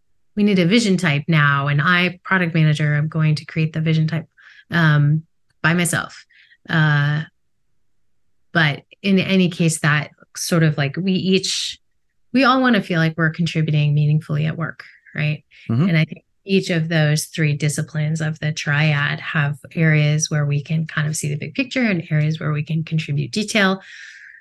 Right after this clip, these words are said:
Speaker 1: And it's critical that we're all able to do that in order to succeed. So that's great. Let's all do that for sure. Let's just not assign somebody somebody else's job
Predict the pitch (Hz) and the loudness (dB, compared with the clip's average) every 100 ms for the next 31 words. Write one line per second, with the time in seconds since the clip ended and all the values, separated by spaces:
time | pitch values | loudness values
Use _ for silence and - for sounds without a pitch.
0 | - 202 185 170 - 170 175 160 156 151 | -6 0 0 0 0 0 2 2 2 2
1 | 165 156 147 147 147 151 - 165 151 139 | 0 0 0 -2 -2 -4 -2 -2 0 -2
2 | 151 233 196 151 160 156 151 151 160 151 | 0 2 2 2 2 2 2 0 0 0
3 | 151 170 - - 202 - 165 - 147 139 | -2 -6 -8 -4 -4 -4 -10 -6 -4 -4
4 | 175 190 233 240 - 208 - - _ _ | -6 -2 -2 -2 -2 0 -2 -6 _ _
5 | _ - 185 185 190 175 175 139 - - | _ -4 -2 2 2 2 0 0 -6 -18
6 | _ 185 165 - - - _ _ _ _ | _ -2 -2 -2 -6 -8 _ _ _ _
7 | _ _ _ _ - 196 - 190 196 170 | _ _ _ _ -2 -2 0 -4 0 2
8 | 165 - 165 - 170 165 165 - 170 160 | 0 -2 -4 0 2 2 0 -2 0 2
9 | 160 160 151 156 156 170 160 156 156 | 0 0 0 2 0 -2 -4 0 0